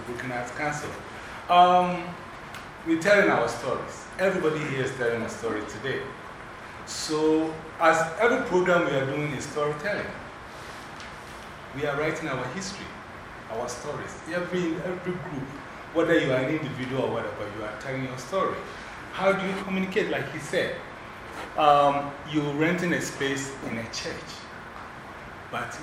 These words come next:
you have to have a disclaimer that we are not affiliated to the church. You make, like, your flyers, as you distribute, we're only using their space to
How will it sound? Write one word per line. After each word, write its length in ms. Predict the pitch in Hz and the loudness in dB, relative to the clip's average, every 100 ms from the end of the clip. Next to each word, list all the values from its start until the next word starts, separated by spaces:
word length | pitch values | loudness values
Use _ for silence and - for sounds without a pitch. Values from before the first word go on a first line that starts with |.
| 131 | -2
you 80 | |
have 180 | 151 175 | 2 2
to 60 | 147 | 2
have 240 | 139 151 | 2 2
a 100 | 131 | 2
disclaimer 560 | - - - 143 151 110 - - - - | -2 -6 -2 0 0 -2 -6 -10 -12 -4
that 360 | 120 123 127 - - - - - - - - 139 | 2 4 4 -2 -8 -12 -14 -14 -14 -14 -12 -8
we 220 | 156 160 156 | -2 4 6
are 220 | 151 147 | 4 4
not 220 | 175 175 | 2 0
affiliated 800 | - 165 - 120 120 131 131 131 - | -2 -6 -6 -8 -4 -4 -4 -6 -8
to 80 | - 123 | -10 -8
the 240 | 120 - | -8 -6
church. 140 | - - - - - - - - - - - - - - - | -6 -6 -10 -12 -14 -14 -14 -14 -14 -14 -14 -14 -14 -12 -10
You 80 | 131 | -6
make, 360 | 135 156 - - - - 127 | 2 2 2 -4 -10 -8 0
like, 240 | 120 - | 0 2
your 140 | 131 | 0
flyers, 640 | 127 143 147 165 170 180 - - - | 0 6 8 8 6 2 -4 -4 0
as 240 | 131 131 | 2 0
you 60 | 131 | -4
distribute, 600 | 127 - 135 135 160 160 - - - - - | -4 -4 -2 4 6 6 0 -10 -12 -12 -4
we're 160 | 131 143 | 2 4
only 200 | 160 156 | 4 4
using 320 | 147 143 147 | 0 -2 -2
their 180 | 127 113 | -2 -2
space 540 | 113 - 165 151 147 - - - - - | -2 0 2 4 2 -4 -10 -14 -14 -10
to 200 | - 123 | -6 -6